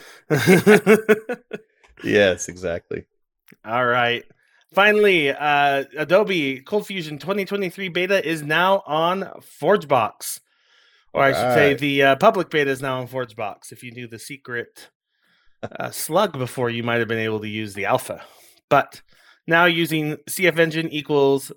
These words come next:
Speaker 1: Adobe at twenty twenty-three dash beta, anybody can start up the new twenty twenty-three beta on their command box servers.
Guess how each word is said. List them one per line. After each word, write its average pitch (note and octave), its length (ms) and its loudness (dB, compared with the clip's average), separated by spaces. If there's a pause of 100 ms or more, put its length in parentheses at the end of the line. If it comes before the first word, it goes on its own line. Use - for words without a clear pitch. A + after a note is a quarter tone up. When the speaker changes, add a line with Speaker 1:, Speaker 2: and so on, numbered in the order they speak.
Speaker 1:
Adobe D#3+ 520 0
at B2+ 220 0
twenty D3 220 -8
twenty-three C#3 480 -8
dash A#2 260 -2
beta, F3+ 400 0 (540)
anybody F#3 340 2
can D#3+ 180 -4
start D3 240 2
up C#3+ 200 2
the C#3+ 100 -2
new B2+ 380 -2
twenty B2+ 240 -10
twenty-three B2 380 -10
beta G#2+ 400 -4 (140)
on A2 180 -2
their A2 120 -2
command G#2 320 -8
box G2 220 -10
servers. F2+ 420 -14